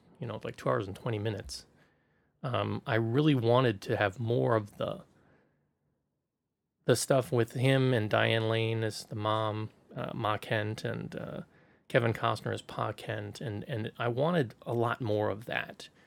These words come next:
Um, I really liked the way they shot those moments, uh, some of the flashbacks. I really liked,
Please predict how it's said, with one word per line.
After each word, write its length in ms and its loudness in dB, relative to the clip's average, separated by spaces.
Um, 460 2
I 80 6
really 280 4
liked 360 2
the 100 0
way 140 2
they 120 -2
shot 360 0
those 260 0
moments, 840 0
uh, 300 -8
some 200 -6
of 60 -4
the 60 -2
flashbacks. 840 -2
I 40 -2
really 240 -2
liked, 440 -6